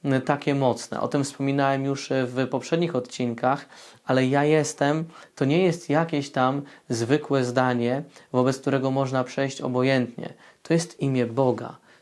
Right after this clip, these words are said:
To, co Mojżesz usłyszał po, przy płonącym krzewie. „Ja jestem, który jestem”. Zatem Jezus nie mówi tylko, że jest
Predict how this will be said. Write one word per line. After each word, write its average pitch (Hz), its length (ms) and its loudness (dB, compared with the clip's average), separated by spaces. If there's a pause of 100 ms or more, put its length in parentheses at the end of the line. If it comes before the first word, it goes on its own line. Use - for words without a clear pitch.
To, 165 100 -4
co 151 180 0
Mojżesz 139 640 2
usłyszał 135 800 0 (180)
po, 139 200 -4 (140)
przy 151 300 -4
płonącym 143 680 -2
krzewie. 117 520 -2 (440)
„Ja 117 160 0
jestem, 160 720 0 (260)
który 143 320 0
jestem”. 139 640 -2 (440)
Zatem 139 400 2 (340)
Jezus 143 440 2 (220)
nie 139 140 4
mówi 196 340 4
tylko, 143 580 2 (240)
że 123 200 2
jest 131 340 0